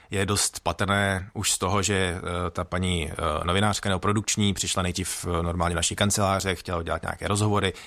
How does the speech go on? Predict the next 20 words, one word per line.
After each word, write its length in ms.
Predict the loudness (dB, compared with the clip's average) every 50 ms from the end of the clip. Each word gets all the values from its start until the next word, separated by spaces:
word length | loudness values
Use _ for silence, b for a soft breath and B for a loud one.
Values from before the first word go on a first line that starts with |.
| B B B B
dělala 340 | -2 0 2 4 4 4 2
rozhovory 560 | 2 2 2 2 2 2 4 2 2 0 0 B B B B B B B B
a 100 | -6 -4
posléze, 880 | -2 -2 0 0 2 2 4 4 4 4 2 2 4 4 2 2 0 -4
eh, 240 | -6 -6 -4 -4 -2
když 200 | -2 -2 -4 -2
k 40 | 0
nám 260 | 2 2 4 4 2
vtrhli 400 | 0 -2 -2 0 0 2 2 0
ti, 340 | 0 0 0 0 0 0 -2 -4
eh, 220 | -4 -2 -2 -2
ti 220 | -2 0 0 0 2
ozbrojenci, 760 | 0 0 2 2 2 4 4 2 2 2 2 2 2 0 -2
eh, 60 | -4 -6 -8 -8 -8 -8 -6
představte 340 | -4 -4 -2 -2 -2 -2 -2
si 40 | -2
to 80 | 0
tak, 160 | 0 0 0
že 80 | 0 2
máte 480 | 2 2 2 0 2 2 2 2 2